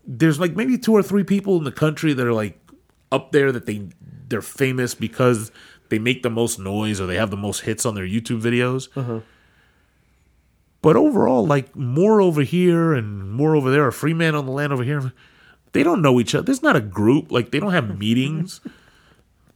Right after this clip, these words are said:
Speaker 1: You know?
Speaker 2: What
Speaker 1: They
Speaker 2: did, I always want, like, when, when we get into some of these things,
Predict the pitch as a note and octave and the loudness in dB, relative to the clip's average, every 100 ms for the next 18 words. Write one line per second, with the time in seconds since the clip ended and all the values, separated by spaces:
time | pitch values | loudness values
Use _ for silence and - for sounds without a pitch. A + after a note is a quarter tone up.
0 | _ - C#3 D3 G3 - A4+ A4+ - - | _ -10 -2 2 4 4 4 4 0 -18
1 | - C#4 G#4+ F#4 A#3 G3+ E3+ E3+ E3+ F3 | -10 -2 4 4 2 -4 -4 -4 -4 -10
2 | F#3 F#3+ F3 F3 F3 F3 A3 G#3+ D3 D#3+ | -8 -8 -8 -8 -6 -4 -6 -4 -6 -6
3 | C#3 B2 A#2 A#2+ | -8 -8 -8 -8